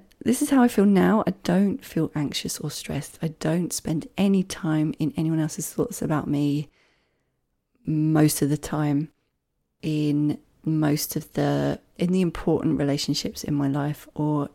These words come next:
in the social occasions that I'm in. And most of all, I don't make other people's thoughts or what I imagine them to be part of my self-concept. Even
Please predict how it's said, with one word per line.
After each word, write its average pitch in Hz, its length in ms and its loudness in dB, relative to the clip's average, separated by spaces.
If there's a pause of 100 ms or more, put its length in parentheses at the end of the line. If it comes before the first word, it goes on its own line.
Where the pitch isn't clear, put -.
(120)
in 151 340 0
the 147 440 0 (500)
social 156 520 0
occasions 139 560 -2
that - 100 -8
I'm 139 140 0
in. 139 200 -8 (640)
And 180 180 4
most 185 320 4
of 185 200 0
all, 160 360 4
I 160 120 0
don't 170 420 0
make 156 340 -2
other 233 280 4
people's - 480 -6
thoughts - 680 -2 (120)
or 160 100 0
what 147 260 0
I 175 420 0
imagine 170 580 0
them 147 160 2
to - 160 -8
be 165 420 0 (640)
part 185 420 -4
of 185 120 -6
my 156 280 0
self-concept. - 1160 -6 (1400)
Even 226 920 6